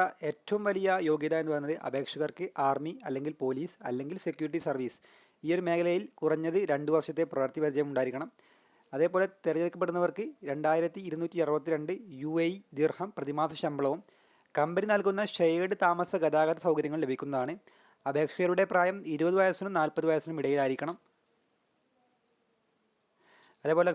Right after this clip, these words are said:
ഫിസിക്കൽ മെഡിക്കൽ നോക്കാം. കുറഞ്ഞത് നൂറ്റി എഴുപത്തിനാല് സെന്റിമീറ്റർ ഉയരവും അതേപോലെ ഉയരത്തിന് ആനുപാതികമായ ഭാരവും ഉള്ളവർക്കാണ് മുൻഗണന. ശക്തമായ ശരീരഘടന, ജനക്കൂട്ടത്തെ നിയന്ത്രിക്കാനുള്ള കഴിവ്, വെല്ലുവിളി നിറഞ്ഞ സാഹചര്യങ്ങൾ കൈകാര്യം ചെയ്യാനുള്ള ശേഷി, മെഡിക്കൽ ഫിറ്റ്നസ്, ദൃശ്യമായ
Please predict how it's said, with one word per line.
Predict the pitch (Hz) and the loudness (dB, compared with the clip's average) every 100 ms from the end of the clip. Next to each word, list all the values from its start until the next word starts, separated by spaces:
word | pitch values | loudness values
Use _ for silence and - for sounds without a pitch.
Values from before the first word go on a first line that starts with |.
| - | 0
ഫിസിക്കൽ | 170 160 185 190 | -8 -4 -4 -2
മെഡിക്കൽ | 175 175 160 | 0 0 0
നോക്കാം. | 143 180 - _ _ - | 0 -2 -4 _ _ 0
കുറഞ്ഞത് | 160 185 190 226 180 | 2 2 0 -4 -4
നൂറ്റി | 160 156 196 165 | -4 -4 -4 -2
എഴുപത്തിനാല് | 151 165 185 185 185 | 0 -2 0 -2 -2
സെന്റിമീറ്റർ | 160 160 170 175 | -2 0 0 0
ഉയരവും | 143 147 156 190 - 127 | 0 2 2 -2 -6 0
അതേപോലെ | 143 156 165 170 151 | 2 2 2 0 0
ഉയരത്തിന് | 151 156 175 180 | -2 -2 -6 -6
ആനുപാതികമായ | 139 143 156 160 170 156 190 143 | -4 0 0 0 -4 -4 -4 0
ഭാരവും | 131 131 143 170 151 | 2 4 2 0 -2
ഉള്ളവർക്കാണ് | 139 143 139 147 147 | -2 -2 0 -4 -4
മുൻഗണന. | 131 127 135 160 - - - _ _ - - | -4 -2 -2 -4 -8 -18 -20 _ _ -8 -2
ശക്തമായ | 160 - 220 214 214 220 | -2 2 0 2 0 2
ശരീരഘടന, | 180 160 175 175 180 208 220 139 | 2 2 2 2 2 -2 -4 -4
ജനക്കൂട്ടത്തെ | 151 156 170 160 180 165 | -2 -4 -6 -4 -4 -4
നിയന്ത്രിക്കാനുള്ള | 160 156 170 165 165 | -4 -2 0 0 2
കഴിവ്, | 139 139 165 202 - _ _ 131 | 2 2 0 -4 -16 _ _ -2
വെല്ലുവിളി | 151 175 185 185 | 0 2 0 0
നിറഞ്ഞ | 170 180 185 | 0 0 0
സാഹചര്യങ്ങൾ | 165 160 165 170 170 | 0 0 0 -2 2
കൈകാര്യം | 147 147 165 170 | 2 4 2 0
ചെയ്യാനുള്ള | 160 160 165 131 | 0 0 -2 -2
ശേഷി, | 131 175 208 - _ - | -2 -4 -12 -18 _ -8
മെഡിക്കൽ | 143 165 - 165 | -4 -2 -2 -4
ഫിറ്റ്നസ്, | 196 101 143 - - 143 | -6 -6 -6 -10 -8 -6
ദൃശ്യമായ | - 196 185 | -6 -2 0